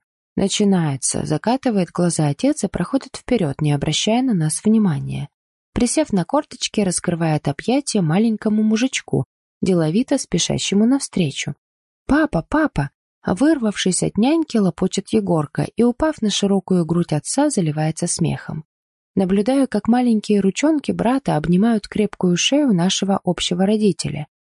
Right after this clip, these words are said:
и совершенно безотчетно ловлю себя на изумительной мысли. Я хочу ребенка. От Ордынцева. Пусть будет на него похож или на меня, но пусть будет. «Пойдем в дом»,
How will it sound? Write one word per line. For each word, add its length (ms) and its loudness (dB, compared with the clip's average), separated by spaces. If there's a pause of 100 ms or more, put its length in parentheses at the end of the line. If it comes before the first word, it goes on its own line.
(180)
и 100 0
совершенно 640 2
безотчетно 680 0
ловлю 300 2
себя 340 -2
на 220 2
изумительной 640 2
мысли. 480 0 (360)
Я 120 0
хочу 240 2
ребенка. 640 0 (400)
От 200 0
Ордынцева. 720 -2 (360)
Пусть 220 2
будет 320 0
на 60 4
него 280 4
похож 520 -2
или 120 4
на 100 4
меня, 440 -2 (380)
но 100 0
пусть 300 0
будет. 500 0 (340)
«Пойдем 400 2
в 60 -4
дом», 260 0